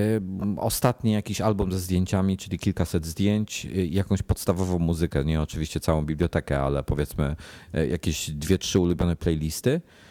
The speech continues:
e, plus spokojnie będziecie mieli miejsce, żeby nakręcić parę filmów, e, p-, pocykać kilkaset zdjęć i,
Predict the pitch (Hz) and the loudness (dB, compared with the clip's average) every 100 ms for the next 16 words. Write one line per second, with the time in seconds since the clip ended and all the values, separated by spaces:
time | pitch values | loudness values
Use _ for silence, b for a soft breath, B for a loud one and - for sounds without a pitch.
0 | B B 101 82 - 113 104 - - - | B B -2 -2 2 2 2 0 -6 -6
1 | - - - - - - 90 82 80 82 | -12 -20 -14 -6 -4 2 2 2 -2 -2
2 | 87 80 78 73 73 - 71 73 73 73 | 0 2 2 0 -2 -2 -2 0 0 0
3 | 80 78 78 - 69 - 78 73 71 - | -2 -2 -2 0 -2 0 0 0 -2 -6
4 | - 50 65 67 71 - 82 73 - - | -8 -4 -2 0 -2 -4 -4 -2 -2 -4
5 | 76 71 - 76 73 69 65 64 - 65 | -2 -4 -2 -4 -2 -2 -4 -4 -2 -2
6 | 64 - - 62 64 62 | -2 -6 -10 -8 -6 -8